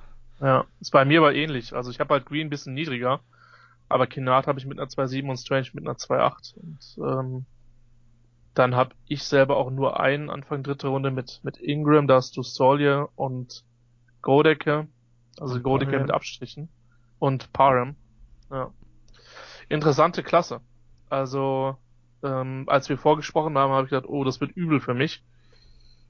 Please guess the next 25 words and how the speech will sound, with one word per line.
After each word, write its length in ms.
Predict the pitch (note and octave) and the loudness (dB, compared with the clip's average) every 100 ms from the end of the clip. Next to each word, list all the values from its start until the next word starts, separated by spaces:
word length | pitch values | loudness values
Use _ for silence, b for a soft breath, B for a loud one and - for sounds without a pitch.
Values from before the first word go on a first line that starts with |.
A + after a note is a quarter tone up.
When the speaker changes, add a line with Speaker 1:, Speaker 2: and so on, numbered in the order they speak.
| - | -2
Speaker 1:
Aber 200 | - B2+ | 2 4
das 220 | B2+ - | 2 -4
geht. 520 | - C3 D#3+ - - - _ - | 0 2 2 -2 -18 -20 _ -2
Ähm, 760 | C3 B2+ C3 C3 C3 C3 C3 - _ _ _ _ _ _ _ - - | 2 4 2 0 -4 -4 -8 -10 _ _ _ _ _ _ _ -20 -4
hat 220 | C#3 C3+ | -4 -4
großen 300 | C#3+ D3+ D3 | -4 -4 -4
Spaß 420 | - C#3 D#3+ - | 2 6 6 4
gemacht 680 | C3 A#2 B2+ - - - - _ | -10 -6 -6 -8 -20 -20 -20 _
und, 640 | - B2+ B2 B2 A#2+ - | -14 -12 -12 -14 -14 -12
äh, 440 | C3 B2 B2 B2 B2+ - _ _ _ _ _ _ _ _ - | -8 -4 -4 -4 -6 -12 _ _ _ _ _ _ _ _ 2
ja, 180 | B2+ - | 4 4
ich 140 | C3+ | -2
hoffe, 160 | C#3+ C3+ | -8 -6
dass 180 | B2+ C#3 | -6 -2
ihr 80 | C3 | -4
jetzt 140 | - | 2
alle, 180 | C#3 C3+ | 2 2
zumindest 420 | C#3 C3+ C#3 C3+ | -2 -6 -6 -6
hier 100 | C#3+ C#3+ | -2 0
scheint 260 | C#3 C3 | 0 0
jetzt 140 | C3+ - | -4 -2
gerade 240 | C3 C3 | 0 0
wirklich 200 | B2 - | -2 -12
die 120 | - | -10
Sonne. 360 | B2 C3 C3 | -4 -2 -2